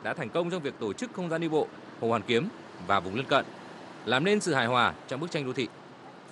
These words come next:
Nhưng nếu xây ga C chín bên cạnh hồ sẽ làm tăng lưu lượng người và phương tiện.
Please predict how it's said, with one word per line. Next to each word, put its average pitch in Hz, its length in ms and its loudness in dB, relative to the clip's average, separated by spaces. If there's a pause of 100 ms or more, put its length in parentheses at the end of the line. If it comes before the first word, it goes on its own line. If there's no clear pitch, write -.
(340)
Nhưng 165 240 4 (240)
nếu 113 280 2
xây 143 200 0
ga 139 200 4
C 135 220 -2
chín 135 220 -2
bên 185 100 -4
cạnh 90 140 0
hồ 104 220 2 (440)
sẽ 156 160 0
làm 156 200 2
tăng 196 200 0
lưu 202 100 0
lượng 143 200 -2
người 123 160 4
và 107 60 0
phương 202 220 -2
tiện. 165 180 4